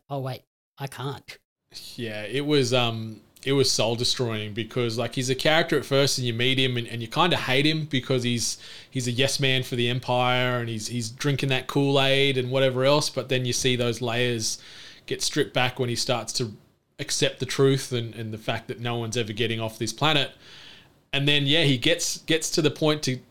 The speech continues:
Speaker 2: to potentially get off that planet. He's like, "I can't swim," and he's stuck at the top of this giant tower and, you know, Cassian's trying to potentially help, and then he gets pushed off because all these prisoners are just rushing towards the edge.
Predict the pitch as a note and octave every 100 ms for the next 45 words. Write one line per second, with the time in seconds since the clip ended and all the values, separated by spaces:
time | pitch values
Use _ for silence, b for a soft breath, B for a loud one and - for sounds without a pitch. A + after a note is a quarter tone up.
0 | - C#3+ E3 D3 C3+ C3+ B3 A#3+ F3 C3+
1 | D3+ D3+ C#3 E3+ D3 - - C#3+ E3+ C#3+
2 | - D#3 E3+ C#3+ B2 - D3+ D3+ D3 -
3 | C#3+ C3+ B2 C3 C#3+ C3 B2 - B2+ C3+
4 | C#3 C3+ A#2+ A#2+ A#2 A#2 B B B -
5 | B2 - C#3+ A#2+ C#3+ C3+ B2+ A#2 - -
6 | C#3+ C3+ B2+ B2+ B2+ C3 B2 B2+ B2 C3+
7 | C3+ B2+ B2 A#2 - C3 - C3+ B2+ B2+
8 | C3+ B2+ B2 A#2+ A#2 A2+ - - C3 B2+
9 | A#2 A#2 A2 B2+ A#2+ - B2 A#2 C3 A#2+
10 | A2 A#2 E3+ C#3 A#2 -